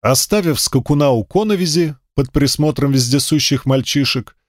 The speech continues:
я миновал высокие кованые ворота, отделяющие дворцовый сад от улицы, и невольно застыл на месте. В мой прошлый и единственный до сих пор визит в столицу мне не довелось оказываться поблизости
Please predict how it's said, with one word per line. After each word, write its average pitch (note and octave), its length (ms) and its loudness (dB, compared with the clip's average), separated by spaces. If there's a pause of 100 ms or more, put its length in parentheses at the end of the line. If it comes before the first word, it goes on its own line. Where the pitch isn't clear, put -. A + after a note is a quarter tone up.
(240)
я C3+ 220 4
миновал C#3+ 560 2
высокие A#2 600 0
кованые A2 500 0
ворота, C#3+ 500 0
отделяющие C3+ 880 0
дворцовый B2+ 600 0
сад C3 340 0
от B2+ 220 -4
улицы, B2 640 0 (520)
и G#2 140 2
невольно A2 580 2
застыл G#2 540 0
на G2+ 140 2
месте. G2 520 -2 (680)
В F#2 120 -6
мой B2 200 4
прошлый C3+ 560 0
и A2 100 2
единственный B2+ 720 0
до A#2+ 140 0
сих - 240 -4
пор C#3 220 0
визит A#2 420 2
в - 60 -10
столицу A2 720 0 (480)
мне A2+ 320 4
не C3+ 120 2
довелось C3+ 580 2
оказываться A2+ 680 0
поблизости A2+ 880 0